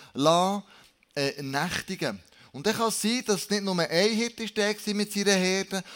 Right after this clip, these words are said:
sondern ein Paar. Und dann haben man sich die Nacht abgewechselt am Feuer, wer steht in die Öffnung rein, dass die Schafe die Nacht nicht davon kommen. Wer bewacht denn den?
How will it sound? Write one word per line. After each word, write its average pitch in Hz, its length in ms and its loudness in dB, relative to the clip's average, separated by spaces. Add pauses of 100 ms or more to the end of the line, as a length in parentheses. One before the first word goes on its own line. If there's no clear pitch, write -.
sondern 151 360 -4
ein 139 160 -2 (180)
Paar. 147 360 0
Und 127 200 -4 (220)
dann 110 80 -4
haben 180 80 2
man 160 100 -2
sich - 200 -8
die 143 40 -12
Nacht 156 420 0
abgewechselt 180 840 -2
am 131 120 -10
Feuer, 190 420 -4 (260)
wer 160 360 0
steht 156 680 -2 (500)
in 165 140 -2
die - 200 -8
Öffnung 196 500 -2
rein, 117 380 -8 (300)
dass 131 120 -6
die - 80 -12
Schafe 143 440 0 (340)
die 131 40 -10
Nacht 131 320 -4 (280)
nicht 143 180 -6
davon 120 380 -8
kommen. 104 240 -8
Wer 160 160 0
bewacht 151 560 -2
denn 170 220 -2
den? 95 240 -4